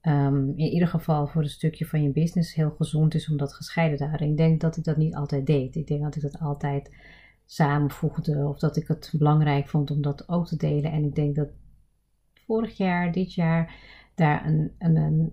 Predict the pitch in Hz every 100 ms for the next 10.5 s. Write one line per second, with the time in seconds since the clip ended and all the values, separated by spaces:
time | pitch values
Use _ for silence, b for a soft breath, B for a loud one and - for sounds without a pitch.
0 | - - 196 151 151 160 170 160 156 151
1 | 147 151 151 143 - - _ - 175 180
2 | 175 165 160 156 143 143 156 147 - -
3 | 151 151 147 147 143 143 185 165 147 147
4 | 151 - 156 151 143 B B B B -
5 | 185 175 175 170 175 160 160 156 - 160
6 | 156 165 165 156 156 156 156 156 - 156
7 | 151 147 147 143 170 151 139 139 165 170
8 | - 147 147 143 - 135 135 139 135 -
9 | 147 - 147 143 - - 147 143 151 139
10 | 139 139 139 139